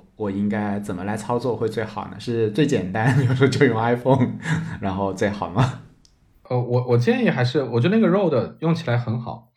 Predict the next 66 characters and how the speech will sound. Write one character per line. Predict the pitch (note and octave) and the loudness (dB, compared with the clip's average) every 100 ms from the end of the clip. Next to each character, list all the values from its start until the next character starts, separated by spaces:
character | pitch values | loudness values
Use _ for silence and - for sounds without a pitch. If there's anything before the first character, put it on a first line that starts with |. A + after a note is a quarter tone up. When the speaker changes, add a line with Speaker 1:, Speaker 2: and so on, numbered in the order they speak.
| _ | _
Speaker 2:
就 | - | -8
是 | A#2+ - A2+ A2 | -6 0 2 2
它 | D3+ | 2
收 | C#3+ E3 | 2 2
音 | E3+ | 4
效 | E3+ | 2
果 | B2+ | -2
非 | F#2+ E3 | -2 -2
常 | B2 | -2
好。 | A2 - - - - - _ | -4 -8 -14 -20 -20 -20 _
然 | - A2+ C3 | -4 -2 2
后 | E3 D#3 | 4 4
因 | F3 | 4
为 | F3+ | 2
它 | - | 2
是 | E3 - D3+ | -2 0 -2
别 | A#2+ G2 | -2 -2
在 | C#3 C3+ | 0 0
这 | D#3+ | 0
儿 | B2+ | -2
的 | G2 | -4
嘛， | F2 | -10
所 | F#2 B2 | -6 -2
以 | B2+ | 0
这 | C#3+ | 2
个 | D#3 | 2
人 | B2 F2+ A2 | 2 -2 -4
他 | B2+ | -4
就 | D#3 | 0
没 | A2+ | 0
有 | C3 A2+ | 2 0
一 | G#2 | 0
个 | A#2+ A#2 B2 - | 0 0 -4 -8
拘 | G3 F#3+ | -2 0
束， | - C3 | 0 -2
他 | B2+ | 0
可 | C3+ | -2
以 | |
走 | B2+ | -2
来 | G2+ A2+ | -2 -2
走 | A2+ | -2
去， | F2+ - B2 G2+ A2 - _ _ | -6 -6 -4 -4 -6 -16 _ _
他 | C3+ | -4
可 | C#3 | -2
以 | C3 | -2
自 | B2 | -2
由 | B2 B2 | 0 0
活 | - F#2+ | -2 -8
动。 | C3+ - - - _ _ - | -6 -6 -8 -20 _ _ -4
对 | D3 B2+ | 0 2
于 | B2+ | 2
那 | C3 | 2
个 | B2+ | 2
聊 | A2 G#2 | 2 2
天 | A2+ D3+ | 0 -2
气 | C3+ - D#3+ | -2 -4 -2
氛 | D3+ B2+ | 0 2
的 | A2 A2 - | 0 -2 -4
这 | A2+ | -2
种 | G#2 E2+ E2+ - _ _ _ | 0 -2 -8 -14 _ _ _
是 | - | -4
很 | B2 | -2
有 | B2+ | 0
帮 | A#2+ B2 | 0 -2
助 | B2 | 0
的。 | D3 - | -2 -4